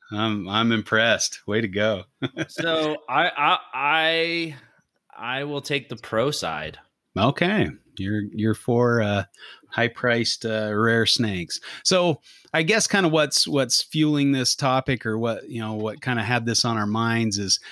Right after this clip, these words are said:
Speaker 1: how we've seen kinda Boelen's pythons rise in price. I mean, I think what they're up to, like, nine, ten grand for a single animal. It's, it's pretty
Speaker 2: Yeah.
Speaker 1: incredible.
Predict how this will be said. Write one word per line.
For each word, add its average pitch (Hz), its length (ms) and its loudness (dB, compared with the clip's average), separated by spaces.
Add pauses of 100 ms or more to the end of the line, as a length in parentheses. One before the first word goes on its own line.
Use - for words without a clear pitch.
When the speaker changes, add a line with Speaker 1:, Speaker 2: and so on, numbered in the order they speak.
(160)
Speaker 1:
how 104 280 0
we've 101 260 -2
seen 104 480 0
kinda 107 220 -4
Boelen's 104 420 0
pythons 101 920 -2 (280)
rise 101 580 2
in 95 140 0
price. 90 480 -4
I 95 40 -12
mean, 90 320 -2 (480)
I 95 60 2
think 107 240 0
what 101 220 2
they're 98 160 0
up 101 140 -4
to, 101 120 -2
like, 95 180 -2
nine, 104 440 2
ten 110 260 2
grand 107 480 2
for 98 240 -2
a 92 280 -2
single 107 500 0
animal. 107 560 0
It's, - 320 0
it's 110 180 -4
pretty 107 280 -4 (100)
Speaker 2:
Yeah. 120 240 0
Speaker 1:
incredible. 98 360 -6